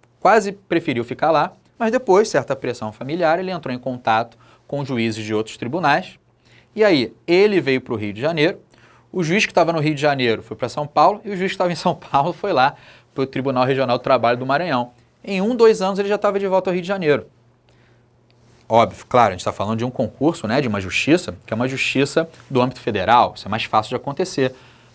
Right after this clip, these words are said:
Mas pode acontecer também num, num, num concurso estadual. Você vai ter que fazer outro concurso, claro. Passou pra Polícia Civil do, de Pernambuco. Claro,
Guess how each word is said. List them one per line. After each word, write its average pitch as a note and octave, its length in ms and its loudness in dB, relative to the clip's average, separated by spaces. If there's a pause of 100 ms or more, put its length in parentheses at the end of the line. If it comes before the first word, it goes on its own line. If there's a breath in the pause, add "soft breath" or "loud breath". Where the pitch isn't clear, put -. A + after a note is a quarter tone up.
Mas G4 220 -4
pode A3 200 4
acontecer A#3 420 2
também F#3 220 0
num, C#3+ 200 -4
num, A2+ 360 -4 (140)
num A#2 100 -10
concurso A2 380 -6
estadual. G2+ 500 -4 (320 soft breath)
Você - 120 -6
vai G#3 80 2
ter A#2+ 80 0
que A#2 80 -12
fazer E3 180 6
outro G#3+ 240 6
concurso, E3+ 400 2
claro. A#2+ 300 4 (280 soft breath)
Passou B2+ 240 0
pra D3+ 140 0
Polícia C#3 320 -4
Civil C#3+ 340 -2
do, D3 280 -2
de B2 80 -16
Pernambuco. C3+ 640 -2 (920 soft breath)
Claro, F2+ 300 -2